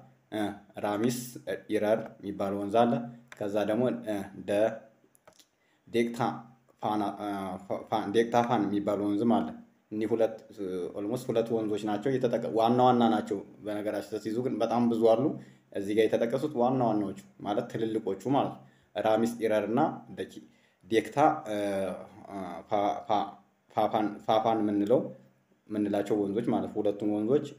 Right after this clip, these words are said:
እንዳትረሱ። እነዚህ ሁለቱ የማን ገባሮች ናቸው? የዋቢ ሸበሌ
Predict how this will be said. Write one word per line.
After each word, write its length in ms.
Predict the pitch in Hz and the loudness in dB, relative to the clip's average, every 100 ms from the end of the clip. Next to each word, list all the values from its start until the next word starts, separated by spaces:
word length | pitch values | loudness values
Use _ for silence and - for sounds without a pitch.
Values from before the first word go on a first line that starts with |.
| - | -8
እንዳትረሱ። 500 | 101 98 98 98 - | -6 -4 -6 -8 -6
እነዚህ 340 | 104 104 123 | -4 -2 0
ሁለቱ 280 | 131 107 104 156 156 - _ - | 0 0 2 0 -2 -10 _ -6
የማን 280 | 104 107 107 | -2 0 0
ገባሮች 440 | 101 95 104 110 | 0 0 0 2
ናቸው? 240 | 123 123 160 - - - | 2 2 0 -2 -18 -12
የዋቢ 800 | 95 98 101 101 - - 95 95 92 | -4 0 0 -2 -6 -10 -8 -8 -6
ሸበሌ 320 | 92 95 | -6 -4